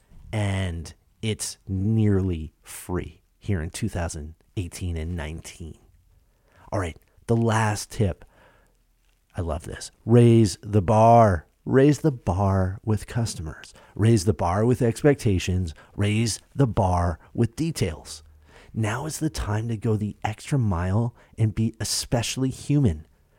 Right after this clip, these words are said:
Tough times demand that you be human, that you're a real person. Now is the time to work with other people better than ever before.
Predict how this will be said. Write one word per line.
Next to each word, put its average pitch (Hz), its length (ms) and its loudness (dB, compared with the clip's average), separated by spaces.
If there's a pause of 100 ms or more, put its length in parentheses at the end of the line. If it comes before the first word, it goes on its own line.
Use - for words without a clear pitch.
(280)
Tough - 340 -2
times 131 720 2 (560)
demand 104 540 0
that 82 120 -6
you 104 80 -6
be 110 120 -6
human, 131 680 2
that 107 100 0
you're 127 180 2
a 123 40 2
real 131 480 4
person. 98 720 -8 (500)
Now 139 260 -2
is 151 100 -6
the 139 100 -4
time 131 360 -4
to 127 120 -4
work 123 560 -2
with 131 300 2
other 131 260 6
people 147 560 -2 (240)
better 117 480 -2 (140)
than 120 220 -4 (200)
ever 117 600 -4 (200)
before. 127 600 2